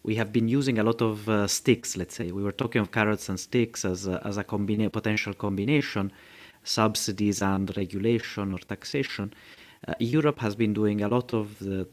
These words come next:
taxation and regulation part with carbon pricing or with, uh, with rules, uh, in part also because of institutional reasons. So the European Union doesn't have a very large budget, it cannot raise funds, so it cannot do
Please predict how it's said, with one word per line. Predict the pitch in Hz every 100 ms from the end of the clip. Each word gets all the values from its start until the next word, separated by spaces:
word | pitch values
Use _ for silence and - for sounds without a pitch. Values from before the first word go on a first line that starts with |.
| _ -
taxation | 101 - 120 -
and | 107
regulation | 104 98 113 120 - 98
part | 95 98 - -
with | 92 -
carbon | 98 101 90
pricing | - 123 113 - 107 104
or | 90
with, | 90 92 87
uh, | 92 87 85 85 _ - _
with | 95 98
rules, | 101 127 113 98 98
uh, | 98 95 101 - -
in | 151
part | 147 170 196 -
also | 160 - 156
because | 135 135 131
of | 123
institutional | 120 - 113 135 - 131 110
reasons. | 131 98 87 - - -
So | - 104 101
the | 101 104 98 95 92 92
European | 104 117 117 123 104
Union | 135 143 127 135
doesn't | 104 110
have | 98 107 101
a |
very | 104 98
large | 95 92 90 -
budget, | 139 139 135 131
it | 117 -
cannot | 92 104 107 95
raise | 101 98 90
funds, | - 156 139 127 120 113
so | -
it | 98
cannot | - 107 117 117 107
do | 104 127 117